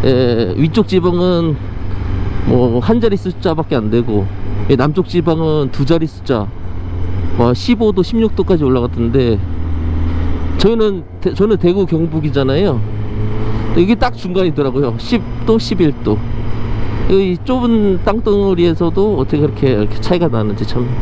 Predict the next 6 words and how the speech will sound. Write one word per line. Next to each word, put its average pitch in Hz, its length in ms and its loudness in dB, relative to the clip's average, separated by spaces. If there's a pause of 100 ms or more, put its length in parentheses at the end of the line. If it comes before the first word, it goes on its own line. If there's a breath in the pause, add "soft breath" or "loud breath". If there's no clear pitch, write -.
(800)
신기하더라고요. 165 880 2 (800)
어, 127 200 2
남쪽에 180 400 2
사시는 190 360 0
분들은 165 280 0
참 170 260 0